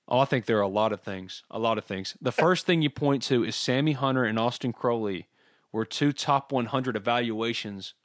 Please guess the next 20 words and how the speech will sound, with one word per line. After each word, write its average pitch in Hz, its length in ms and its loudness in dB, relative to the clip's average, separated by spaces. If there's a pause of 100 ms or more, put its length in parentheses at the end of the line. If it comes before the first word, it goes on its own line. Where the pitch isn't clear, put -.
(200)
on 127 140 -2
Ole 117 140 -2
Miss's 117 360 -4
end. 90 280 -10 (380)
And 113 100 -6
Ole 123 100 -2
Miss 135 180 -6
expected 139 540 -2
those 117 240 2
guys 113 240 0
to - 160 -8
impact 117 500 -2
Division 113 400 -2
One 110 200 -2
games 107 380 -4 (380)
almost 202 380 2
immediately, 117 760 0 (640)
and 117 140 -4
they 110 80 -2
haven't. 135 400 -2